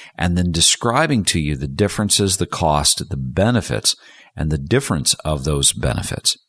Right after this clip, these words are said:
You know, today, we have to be more careful than ever with regards to our money, don't we? Our money isn't going as far because of, well, the cost of living and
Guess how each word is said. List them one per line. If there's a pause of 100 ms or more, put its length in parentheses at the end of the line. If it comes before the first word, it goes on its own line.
(480)
You
know, (380)
today, (560)
we
have
to
be
more
careful
than (120)
ever
with
regards
to
our
money,
don't
we? (380)
Our
money
isn't
going
as
far
because
of, (520)
well,
the
cost
of
living (160)
and